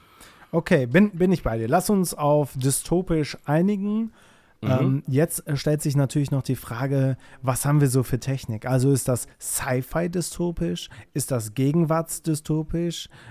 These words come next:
Speaker 1: Ähm, ich, ich denke mal, Mittelalter dystopisch ist raus. Also alles, was halt, also es muss halt irgendwo ja schon Technik da gewesen sein, zumindest die Technik, die wir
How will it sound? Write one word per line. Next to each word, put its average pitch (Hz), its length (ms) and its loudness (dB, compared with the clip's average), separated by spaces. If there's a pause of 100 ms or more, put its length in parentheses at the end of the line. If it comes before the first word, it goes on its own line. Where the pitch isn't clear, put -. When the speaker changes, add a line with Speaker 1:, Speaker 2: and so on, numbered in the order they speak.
(120)
Speaker 1:
Ähm, 123 340 2
ich, 123 200 -8
ich 135 120 -2
denke 143 220 2
mal, 120 140 2
Mittelalter 147 580 0
dystopisch 117 480 -4
ist 107 200 -8
raus. 156 320 0
Also 123 200 0
alles, 127 280 0
was 123 180 0
halt, 120 180 0
also 120 180 -2
es 110 80 -4
muss 147 220 2
halt 127 100 2
irgendwo 135 340 2
ja 120 140 2
schon 117 220 -2
Technik 127 580 -4 (360)
da 131 200 2
gewesen 165 360 4
sein, 165 220 2
zumindest 120 340 0
die 117 100 -6
Technik, 117 360 -4
die 120 140 -6
wir 117 120 -2